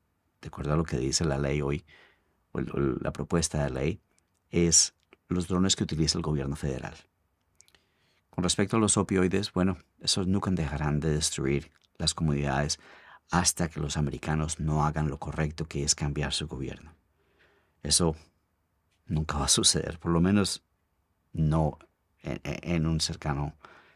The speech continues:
en un futuro cercano. Y en tercer lugar, recuerden que los Estados Unidos creó las condiciones para que China se convirtiera en lo que es hoy el país número uno del mundo.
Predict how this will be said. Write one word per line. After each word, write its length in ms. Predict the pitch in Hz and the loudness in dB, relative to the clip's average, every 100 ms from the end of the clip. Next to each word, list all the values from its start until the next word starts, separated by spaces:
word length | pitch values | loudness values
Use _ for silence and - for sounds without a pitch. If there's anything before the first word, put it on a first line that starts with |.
| _ _ | _ _
en 140 | 95 | 0
un 80 | 90 | 0
futuro 300 | - - 82 | -2 -4 -2
cercano. 480 | - 82 82 67 67 | -4 -4 -6 -4 2
Y 140 | 95 | 4
en 100 | 120 | 4
tercer 300 | 131 104 87 | 4 -2 -4
lugar, 380 | 71 71 62 - _ _ _ _ _ _ _ - _ _ _ _ _ _ _ | -6 -6 -8 -10 _ _ _ _ _ _ _ -20 _ _ _ _ _ _ _
recuerden 360 | - 78 69 76 | -6 -2 -2 0
que 120 | 107 | 2
los 160 | 101 - | 2 2
Estados 400 | 82 65 76 104 | -2 -2 -2 0
Unidos 320 | 87 67 - | 0 0 -4
creó 260 | - 78 69 | 0 0 0
las 160 | 71 | 0
condiciones 580 | 107 107 98 73 78 - _ _ _ _ _ _ _ | 2 2 0 0 -2 -4 _ _ _ _ _ _ _
para 160 | - 202 | -2 2
que 120 | 113 | 2
China 200 | 90 87 | 2 2
se 140 | - | 2
convirtiera 500 | - 87 76 80 76 | 2 2 2 0 0
en 100 | 82 | 0
lo 120 | 85 | -2
que 180 | - 71 | -2 -2
es 160 | 71 123 | 0 2
hoy 120 | 135 | 0
el 100 | 76 | 0
país 280 | 71 71 - | -4 -4 0
número 380 | 98 107 104 80 | 4 4 4 0
uno 300 | 82 82 82 | 0 0 -2
del 160 | 69 | -4
mundo. 400 | 69 67 71 - | -4 -6 -10 -16